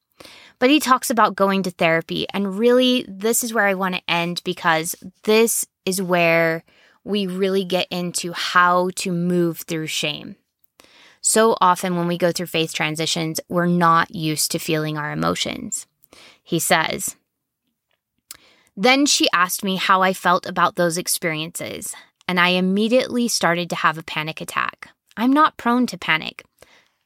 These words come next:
And here's the kicker. "I can generally turn off negative feelings like someone turning off a tap. If this describes you,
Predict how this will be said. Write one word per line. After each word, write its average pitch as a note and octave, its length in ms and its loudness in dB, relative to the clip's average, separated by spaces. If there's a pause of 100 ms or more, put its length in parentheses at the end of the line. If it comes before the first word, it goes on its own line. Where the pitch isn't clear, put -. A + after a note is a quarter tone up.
And E3+ 120 -6
here's F3+ 240 0
the F#3+ 120 -8
kicker. D#3+ 420 -6 (200)
"I G3 140 2
can F#3+ 280 -2
generally B3 600 2
turn G3+ 440 -2
off F#3+ 260 2
negative G3+ 480 0
feelings F3+ 580 -4
like F3 160 -4
someone E3+ 460 -2
turning D#3 360 -6
off D#3 160 -4
a - 60 -14
tap. - 360 -6 (600)
If - 160 -2
this B3 220 2
describes A3+ 580 0
you, F3 440 2